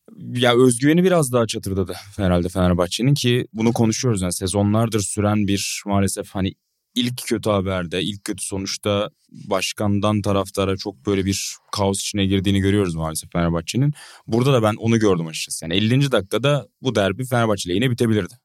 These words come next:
Yani Wellington kenara doğru yürürken de takım arkadaşlarının yüzlerinde de bence hani kaybettik ifadesi vardı Beşiktaşlılarda. Sahada da çok iyi oynayan bir takım yoktu. Bireysel de konuşabiliriz bunu takım olarak da.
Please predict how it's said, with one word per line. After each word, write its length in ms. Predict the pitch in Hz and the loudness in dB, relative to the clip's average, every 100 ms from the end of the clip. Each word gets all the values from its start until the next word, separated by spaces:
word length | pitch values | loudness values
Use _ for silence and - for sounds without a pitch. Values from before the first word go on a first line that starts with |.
| _ | _
Yani 80 | 82 | -8
Wellington 420 | 90 98 98 104 | -2 0 0 -2
kenara 280 | 98 101 101 | 0 0 0
doğru 160 | 101 98 | 0 0
yürürken 500 | 101 98 - 80 71 | 0 -2 -4 -4 -6
de 160 | 67 - _ | -12 -14 _
takım 240 | - 92 101 | -10 -4 -2
arkadaşlarının 460 | 92 98 90 98 | 0 -2 -2 -2
yüzlerinde 500 | 98 95 101 98 82 | -2 0 0 0 0
de 140 | 80 123 | 0 0
bence 440 | 110 95 107 123 - _ _ | 0 0 0 -2 -4 _ _
hani 180 | - 156 | -14 -8
kaybettik 600 | 190 151 104 90 - - - | -4 0 0 -2 -10 -12 -8
ifadesi 400 | 113 95 104 180 | 0 0 2 2
vardı 260 | 139 101 | 2 4
Beşiktaşlılarda. 680 | 92 - 90 80 82 76 - 120 _ _ _ _ | 0 0 -2 -2 -4 -8 -10 -18 _ _ _ _
Sahada 320 | - 113 117 | -2 2 4
da 60 | 139 | 2
çok 240 | 117 98 | 2 0
iyi 60 | 110 | 2
oynayan 260 | 98 95 | 4 2
bir 60 | 90 | 0
takım 260 | 92 85 85 | -4 -4 -2
yoktu. 440 | 78 - 95 110 _ _ | -2 -4 -6 -6 _ _
Bireysel 520 | 90 98 101 101 123 120 | -6 0 0 0 0 0
de 60 | |
konuşabiliriz 500 | 107 92 90 85 82 | 0 -2 -2 -2 -2
bunu 120 | 107 | -2
takım 260 | 127 101 104 | 0 -2 0
olarak 360 | 87 76 - - | 0 -2 -8 -4
da. 160 | 113 | -4